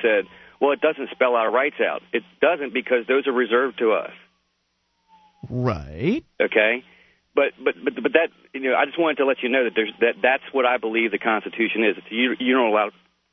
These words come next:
Speaker 1: a unilateral contract versus a bilateral contract.
Speaker 2: But wait a minute. Who's the uni-, who are the, uh, parties to the uni-, unilateral contract in that case?
Speaker 1: It's, it's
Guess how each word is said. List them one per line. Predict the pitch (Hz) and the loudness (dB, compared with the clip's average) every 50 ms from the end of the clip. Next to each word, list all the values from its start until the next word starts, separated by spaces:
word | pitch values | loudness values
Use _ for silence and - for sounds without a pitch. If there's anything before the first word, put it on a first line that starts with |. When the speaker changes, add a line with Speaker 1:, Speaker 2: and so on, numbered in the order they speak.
| _ - | _ -12
Speaker 1:
a | |
unilateral | 101 92 120 127 131 123 117 107 110 107 101 98 92 | -4 -2 0 0 2 2 2 2 0 0 0 -2 -4
contract | - - 127 131 131 117 - 95 82 98 | -2 -2 -2 0 -2 -2 -2 -4 -4 -2
versus | 95 104 107 - 95 95 | -2 -2 -2 -2 -2 -4
a | 104 | 0
bilateral | 87 117 120 127 127 117 107 98 95 87 | 2 2 2 2 0 0 0 -2 -2 -4
contract. | - - 95 92 - - | -4 -4 -4 -2 2 4
Speaker 2:
But | 190 240 | 4 4
wait | 196 254 285 311 | 6 4 2 4
a | 294 | 2
minute. | 233 185 - | 2 2 2
Who's | - 190 208 285 311 320 - | 2 4 4 4 4 2 0
the | - 240 | 0 0
uni-, | 214 233 247 240 233 214 - 196 | 0 2 2 2 2 2 2 4
who | 202 247 285 | 4 4 4
are | 285 262 | 2 2
the, | 214 233 208 202 | 0 2 2 4
uh, | 185 175 | 2 2
parties | - - - 240 247 269 285 240 160 139 | 2 2 2 2 2 2 2 2 0 0
to | - 170 | 0 0
the | 143 147 | 0 2
uni-, | 135 151 147 139 135 131 - | 2 4 4 4 2 0 -2
unilateral | - 156 165 165 156 143 139 123 123 120 123 | 0 0 0 2 2 2 0 0 0 -2 0
contract | - 151 139 127 120 113 - 120 101 107 - 139 | 2 2 2 2 2 0 0 -2 -2 -2 -2 -2
in | 127 | -2
that | 123 113 110 - | 0 -2 -4 -6
case? | - 101 67 - - - - | -6 -8 -8 -8 -12 -2 0
Speaker 1:
It's, | - 127 - - | 0 0 0 0
it's | - 147 131 - | -2 -2 -2 -2